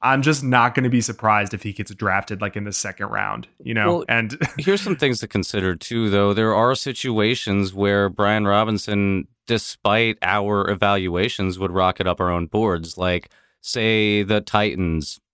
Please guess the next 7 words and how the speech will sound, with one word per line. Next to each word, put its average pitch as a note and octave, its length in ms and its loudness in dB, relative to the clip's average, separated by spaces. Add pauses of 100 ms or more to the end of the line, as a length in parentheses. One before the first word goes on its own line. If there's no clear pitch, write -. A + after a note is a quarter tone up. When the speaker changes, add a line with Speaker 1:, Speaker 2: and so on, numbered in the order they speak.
(140)
Speaker 2:
drafted E2 440 -2
him D2 400 -6 (140)
and E2+ 360 -2
we're F2+ 260 -4
like, F2 440 -2
"Um, E2+ 460 -4
well, E2+ 420 -4